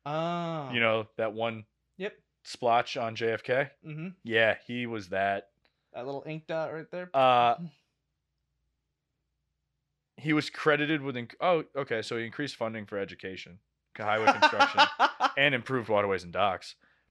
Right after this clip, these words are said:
Speaker 2: But they also built more facilities for the mentally ill and cracked down on loan sharks. So that's cool.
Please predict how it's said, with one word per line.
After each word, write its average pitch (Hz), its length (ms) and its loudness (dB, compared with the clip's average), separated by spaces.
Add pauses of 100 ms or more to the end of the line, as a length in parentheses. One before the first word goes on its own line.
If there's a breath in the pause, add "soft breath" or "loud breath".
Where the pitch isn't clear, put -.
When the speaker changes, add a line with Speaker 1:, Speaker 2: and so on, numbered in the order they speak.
Speaker 2:
But 117 100 -2
they 123 120 4
also 135 200 4
built 123 220 2
more 120 160 -2
facilities 113 500 -4
for - 80 -12
the 104 80 -10
mentally 104 380 -8
ill 107 260 -2 (100)
and 113 200 -2
cracked 113 260 0
down 107 180 0
on 92 160 -6
loan 104 220 -6
sharks. 87 540 -10
So 101 460 -4 (260)
that's 107 280 0
cool. 90 380 -16